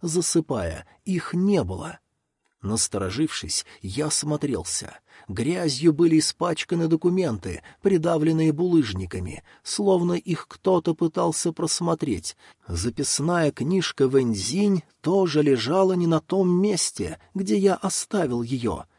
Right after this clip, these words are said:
и была испачкана. В мгновение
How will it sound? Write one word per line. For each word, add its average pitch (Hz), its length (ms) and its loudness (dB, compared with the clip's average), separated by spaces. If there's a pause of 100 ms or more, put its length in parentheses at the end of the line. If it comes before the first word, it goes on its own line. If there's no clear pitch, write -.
(140)
и 147 120 -2
была 160 520 4
испачкана. - 1040 -6 (840)
В 101 160 -6
мгновение 127 760 0